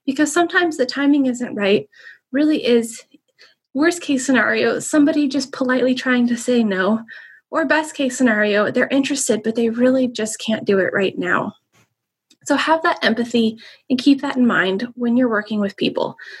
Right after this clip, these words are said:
especially on digital. These conversations are hard enough in person, and when you're dealing with them over email or a Facebook chat, you wanna make sure that you're being as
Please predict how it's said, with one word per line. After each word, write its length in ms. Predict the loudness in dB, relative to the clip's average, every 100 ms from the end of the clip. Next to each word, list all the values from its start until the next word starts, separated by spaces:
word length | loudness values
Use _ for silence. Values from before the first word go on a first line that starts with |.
| -20 -6
especially 1160 | -2 0 -2 -6 _ 0 2 0 -2 0 0 0
on 240 | 0 0
digital. 540 | 0 0 -2 -2 -2 -6 _ -20 _ -20 -20 _
These 180 | -6 -6
conversations 680 | 0 2 2 0 0 2 2
are 80 | 0
hard 260 | 0 2
enough 280 | 2 0 -2
in 120 | -4
person, 600 | 0 0 0 -2 -2 -2 -8 -20 _ -4
and 160 | 0
when 140 | 2 2
you're 80 | 2
dealing 380 | 2 2 4
with 160 | 2 0
them 180 | 0 0
over 300 | -2 0 -2 0
email 500 | 2 4 4 0 -2
or 140 | 0
a 60 | -2
Facebook 520 | 2 0 0 -2 -4
chat, 380 | -2 0 0 0 -10 -20 _ -4
you 120 | -2
wanna 220 | 0 2
make 240 | 2 2 -2
sure 280 | 0 2
that 140 | 2 0
you're 140 | 0
being 540 | 0 0 2 2 0 -4 -14 _ _
as 320 | 0 2 -2